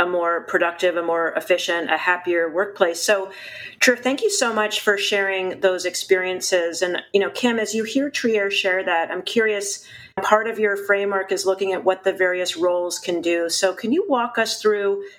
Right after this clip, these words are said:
when you hear some of what Trier is sharing, you know, how would you as a leader, how would you as the person causing harm try to address some of what Trier is talking about?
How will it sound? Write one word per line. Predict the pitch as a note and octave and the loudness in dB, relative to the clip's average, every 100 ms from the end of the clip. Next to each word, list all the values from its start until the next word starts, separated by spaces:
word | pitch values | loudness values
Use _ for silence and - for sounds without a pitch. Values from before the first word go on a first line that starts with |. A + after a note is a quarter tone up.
| _ | _
when | G3+ G3+ | 2 2
you | G3+ | 0
hear | G3+ A3+ G#3+ | 0 2 2
some | G#3+ G#3 G3+ | 0 0 0
of | G3+ | 2
what | G3 G3 | 2 2
Trier | - G3 F#3 | 0 2 2
is | F3+ | -2
sharing, | - F#3+ F#3 F#3 F#3 - - _ _ _ | 0 0 0 -2 -6 -10 -20 _ _ _
you | G3+ | 0
know, | G3+ | 2
how | B3 C#4 | 2 0
would | C#4 | 0
you | A#3 A#3 | 0 0
as | A3 G#3+ | 0 0
a | |
leader, | F#3 G3+ G3+ G3 | 0 0 2 0
how | G3 G3+ | 0 0
would | G#3+ A3 | 0 -2
you | |
as | G#3+ | -2
the | G3+ | 0
person | G3+ G3 G3 F#3 | 0 0 0 0
causing | F#3 F3+ F#3 F3+ | 2 2 -2 2
harm | F3+ F3+ F3 | 2 2 0
try | F#3 F3+ | 0 2
to | F3 | 0
address | F3 F3+ F3 - | 0 0 0 0
some | F3+ F3 | 0 0
of | E3+ F3 | 0 2
what | E3 E3 - | 0 0 -2
Trier | - E3+ D#3+ | 0 2 0
is | D#3 | -2
talking | D3+ D#3 D#3+ D3+ | -2 -2 -2 -2
about? | C#3+ C#3 | 0 -2